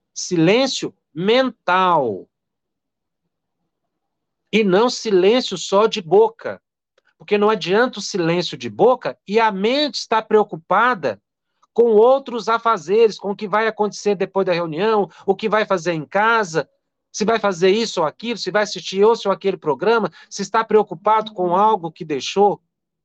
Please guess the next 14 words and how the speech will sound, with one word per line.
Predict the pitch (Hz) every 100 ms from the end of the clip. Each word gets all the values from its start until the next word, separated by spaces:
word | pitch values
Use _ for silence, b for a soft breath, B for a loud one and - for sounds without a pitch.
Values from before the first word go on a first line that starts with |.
| _ _ _ -
estando | - - 208 240 202
na | 175
reunião | 160 160 147 151
mediúnica, | 139 117 147 262 214 107 - _ _ _ _ _ _ -
o | 254
silêncio | - 208 180 165 180 156 - 139 - -
mental | 170 202 254 294 254 - - 175 180 147
é | 131
fundamental. | - 143 127 127 110 104 104 110 - _ _ _ _ B B
Porque | 202 208 233
ali | 214 214 277
estão | - - 226 262
os | 220
espíritos | 240 - - 214 262 196 - - - -